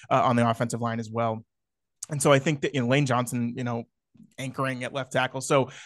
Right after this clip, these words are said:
I, I think because the roster is the same, um,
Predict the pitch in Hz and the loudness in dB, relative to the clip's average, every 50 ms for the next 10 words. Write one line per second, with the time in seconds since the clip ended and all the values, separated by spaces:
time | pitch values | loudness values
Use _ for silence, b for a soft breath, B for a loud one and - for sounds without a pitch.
0 | B - 87 - - 156 - - 143 - 196 180 127 - - 156 143 - 175 160 | B -6 -4 -2 -2 -2 0 0 2 2 2 0 0 0 -2 0 2 4 4 4
1 | 143 143 139 139 143 143 - 156 147 135 - 139 139 156 139 135 135 135 135 127 | 4 4 4 4 4 4 2 0 -2 -2 -2 -4 -4 -2 -2 -2 -2 -2 -4 -6
2 | B B B B B - - 120 117 113 113 117 120 | B B B B B 0 2 4 4 4 4 2 -2